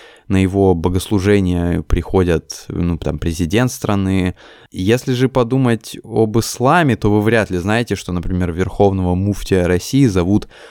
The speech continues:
Талгат Таджудин. Я тоже, кстати, не знал до того, как начал готовить этот подкаст.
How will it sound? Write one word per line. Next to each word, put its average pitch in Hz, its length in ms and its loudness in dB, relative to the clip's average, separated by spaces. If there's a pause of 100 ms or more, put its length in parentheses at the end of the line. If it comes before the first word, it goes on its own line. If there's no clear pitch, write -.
(160)
Талгат 95 420 0
Таджудин. 92 540 -2
Я 87 120 0
тоже, 85 240 -2
кстати, - 320 -4
не 87 140 0
знал 90 260 0
до 82 320 0
того, 85 300 -2
как - 180 -8
начал 85 300 -4
готовить 85 340 -2
этот - 200 -4
подкаст. - 440 -4